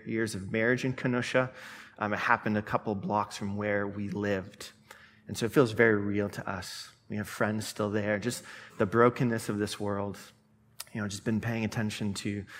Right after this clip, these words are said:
uh, the prayer requests of Lacey Loudon and Ruby Carpenter for their dad. Just his heart attack and just him being in a hospital. They, they're weighty things. And so I actually want us to just stop for a minute here.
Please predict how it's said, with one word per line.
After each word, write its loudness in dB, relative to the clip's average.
uh, -2
the 2
prayer 4
requests 0
of -4
Lacey 2
Loudon -2
and -6
Ruby -2
Carpenter -4
for -4
their -2
dad. -6
Just -10
his -4
heart 4
attack -2
and -8
just -6
him -2
being -2
in -4
a -6
hospital. -4
They, 8
they're 6
weighty 2
things. -4
And 0
so 0
I 4
actually 6
want 6
us 0
to -2
just -4
stop 0
for -4
a -4
minute -6
here. -10